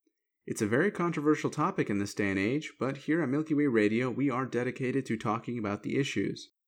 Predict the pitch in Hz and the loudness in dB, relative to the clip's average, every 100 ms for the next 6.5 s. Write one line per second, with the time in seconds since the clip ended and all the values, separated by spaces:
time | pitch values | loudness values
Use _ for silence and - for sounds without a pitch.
0 | _ - 127 185 196 - 135 135 131 117 | _ -4 -2 -2 -4 -2 0 2 2 4
1 | 156 160 165 151 123 104 110 101 95 98 | 4 2 -2 -2 -4 -2 -2 0 2 0
2 | 98 117 151 147 143 - 131 - 131 127 | 0 2 2 0 -4 -4 -6 -4 -6 -4
3 | 120 127 123 - - 101 98 107 104 - | -4 -4 -6 -8 -4 -2 0 0 -2 -6
4 | - 101 - - 151 151 139 156 156 - | -2 -2 -2 0 4 4 2 2 0 -2
5 | _ _ _ 220 220 170 131 123 123 113 | _ _ _ -4 0 0 0 -2 -2 0
6 | 101 107 - - | 0 -2 -4 -8